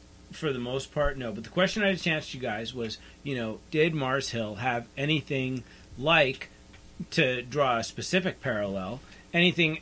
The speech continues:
as unusual or shocking to a layperson or an outsider as,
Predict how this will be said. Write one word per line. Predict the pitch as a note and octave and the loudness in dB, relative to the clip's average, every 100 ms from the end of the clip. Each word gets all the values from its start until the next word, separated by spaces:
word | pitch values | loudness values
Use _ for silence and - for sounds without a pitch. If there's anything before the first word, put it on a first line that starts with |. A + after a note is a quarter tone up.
| C#3+ | 0
as | D3 F3 E3+ | 4 4 4
unusual | D#3+ D#3 C#3+ C#3 C3+ B2 A2+ A2+ C#3 | 0 0 2 2 2 2 2 2 2
or | C#3 B2+ | 2 2
shocking | - B2+ C3 C3+ A2+ A#2 A#2 | 2 4 4 0 -4 -4 -4
to | C#3+ A#2+ B2+ | -2 -2 -2
a | A#2 | -6
layperson | A2+ A#2+ C3 C3 B2+ A#2+ - B2+ | -6 -4 -4 -6 -8 -6 -8 -8
or | A2+ | -8
an | A2+ | -8
outsider | B2 B2+ A2 B2 A2+ A2+ A#2+ | -6 -8 -6 -4 -2 -2 -4
as, | A#2 G#2 G#2+ | -4 -4 -4